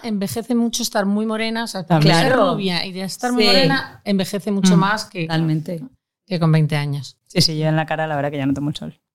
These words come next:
Speaker 2: Me voy con mi gorrito, mis
Speaker 3: Sí.
Speaker 2: gafitas y mi super-
Speaker 1: Y por último, porque por desgracia no tenemos mucho más tiempo,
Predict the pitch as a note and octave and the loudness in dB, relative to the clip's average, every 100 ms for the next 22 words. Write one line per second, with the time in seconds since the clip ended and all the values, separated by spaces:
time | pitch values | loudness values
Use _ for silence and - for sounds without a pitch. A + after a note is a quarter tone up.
0 | _ _ D#3 D#3 D#3+ D#3 D3 D3 E3 F3+ | _ _ -2 2 4 2 0 -2 -2 0
1 | C4+ G#3+ D#3+ D3 E3+ D3+ E4 G#4 F#3 E3 | 2 4 2 2 0 2 2 0 0 -2
2 | D#3+ D#3 D#3 - G3 F#3 F3 F3 F3+ F#3 | -2 -8 -6 2 6 6 4 2 0 -2
3 | F#3 G3+ F#3+ E3+ D#3 D#3 D#3 D3 _ F3 | -2 -2 -2 -4 -4 0 0 -2 _ -10
4 | E3+ - F3+ F3 F#3+ G3 F3+ F3+ F3 F3 | -10 -8 -2 -2 -2 -2 -4 -4 -4 -4
5 | D#3 F#3 F3+ - G3 F3+ G#3+ | 0 0 0 -2 -4 -4 -6